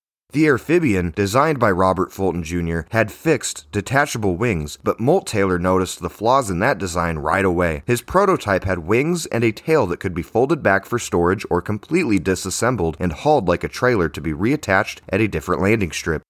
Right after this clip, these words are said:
He explored adding a rotating wing similar to a helicopter to provide lift, r-, but he determined that permanently attached rotors would be a safety danger on the roads.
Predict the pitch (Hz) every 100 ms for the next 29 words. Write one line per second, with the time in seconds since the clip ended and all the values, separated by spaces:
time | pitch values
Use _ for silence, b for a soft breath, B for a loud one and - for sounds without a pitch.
0 | _ _ _ _ 139 135 - - 135 170
1 | 180 101 123 139 101 90 90 123 - 151
2 | 160 160 110 101 107 - - 190 147 104
3 | 107 95 85 151 135 90 85 - 85 -
4 | - - 80 80 123 151 117 107 - 107
5 | - 143 143 110 151 180 127 90 90 -
6 | 143 175 180 160 156 151 143 139 98 117
7 | 131 90 87 87 101 98 - 127 - 87
8 | 85 85 80 78 80 76 98 90 69